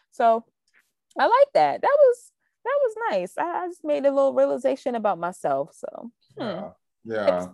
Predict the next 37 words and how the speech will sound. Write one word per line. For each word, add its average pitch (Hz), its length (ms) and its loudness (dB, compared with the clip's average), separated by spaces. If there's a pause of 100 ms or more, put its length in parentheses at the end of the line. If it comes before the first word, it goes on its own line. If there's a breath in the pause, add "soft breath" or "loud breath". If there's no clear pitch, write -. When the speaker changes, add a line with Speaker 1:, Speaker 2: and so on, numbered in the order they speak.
(160)
Speaker 1:
tips - 180 -8
off 285 200 0
to 294 100 0
you 139 380 -2
right 117 220 -4
there. 147 220 -4
Speaker 2:
I'm 135 260 -4
together 92 500 -8
at 85 60 -10
the 90 80 -14
time, 101 220 -14 (180)
which 180 180 -6
is, 185 240 -6
again, 135 480 -6
more 139 240 -2
appreciated 120 640 -8
because 104 600 -6 (320)
situations 120 640 -10
were 110 140 -8
dicey 92 460 -6
last, 87 600 -8
last 90 300 -6
year. 85 280 -12 (200 soft breath)
Speaker 1:
Yeah. 190 100 0
Speaker 2:
Oh 185 200 4
my 131 140 0
gosh, 127 340 2
yo, 113 260 2
I 127 140 0
can't 139 340 -8
wait. 123 280 -2
I 180 60 -4
haven't 127 360 -2
told 107 240 -4
you 92 100 -8
this. 80 360 -6
I, 123 320 0